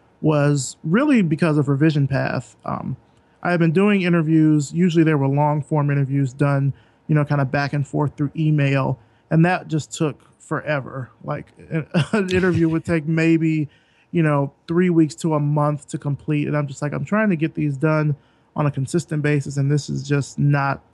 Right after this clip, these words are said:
feasible for me to do it this way." And I thought about, you know,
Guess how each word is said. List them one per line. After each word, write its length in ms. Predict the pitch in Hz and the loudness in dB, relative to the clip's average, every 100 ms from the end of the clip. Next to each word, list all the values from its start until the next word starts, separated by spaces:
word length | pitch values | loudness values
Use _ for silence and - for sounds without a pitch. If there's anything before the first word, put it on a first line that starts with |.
| _ - | _ -2
feasible 400 | 156 143 135 131 | 0 0 -2 -6
for 100 | 143 | -4
me 100 | 139 | -4
to 60 | |
do 180 | 139 151 | 0 0
it 100 | 147 | 0
this 160 | 147 - | -2 -6
way." 240 | - - - _ _ _ - | -6 -6 -8 _ _ _ -2
And 80 | 226 | -2
I 60 | |
thought 240 | 233 247 247 | 0 0 2
about, 380 | 208 196 180 214 | 2 2 0 2
you 80 | |
know, 260 | 196 170 | 2 2